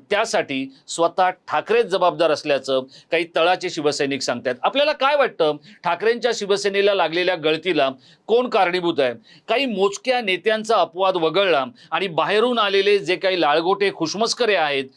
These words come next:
त्यांनी ठाकरेंना घेरत आपला डाव साधलाय का? आणि त्यामुळेच शिवसेना प्रमुखांची, मातोश्रीतली शिवसेना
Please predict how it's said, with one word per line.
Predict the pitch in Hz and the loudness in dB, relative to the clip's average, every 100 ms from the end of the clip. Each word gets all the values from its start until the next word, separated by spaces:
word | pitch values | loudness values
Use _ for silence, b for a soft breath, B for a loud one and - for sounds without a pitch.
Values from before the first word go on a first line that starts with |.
| B B | B B
त्यांनी | 190 185 214 | -4 -2 -2
ठाकरेंना | 226 - 160 190 208 208 202 | -4 -4 -4 0 0 0 -4
घेरत | 135 165 190 - _ _ _ _ b b | -2 0 0 -2 _ _ _ _ b b
आपला | 156 175 214 | -4 0 0
डाव | 180 175 226 | 2 2 2
साधलाय | 233 233 226 233 | 2 0 2 0
का? | 226 240 247 b | 2 -2 -4 b
आणि | 160 180 - | -4 -4 -2
त्यामुळेच | 233 254 220 165 147 - b b | 0 2 2 0 -2 -6 b b
शिवसेना | - 196 214 214 214 214 | -4 -2 0 0 2 0
प्रमुखांची, | - 175 185 185 185 170 202 | 0 -2 -2 -2 -4 -2 -2
मातोश्रीतली | 160 143 196 220 226 254 240 | 0 0 2 0 0 -2 -4
शिवसेना | 190 170 165 156 135 | -2 -2 -2 -2 -2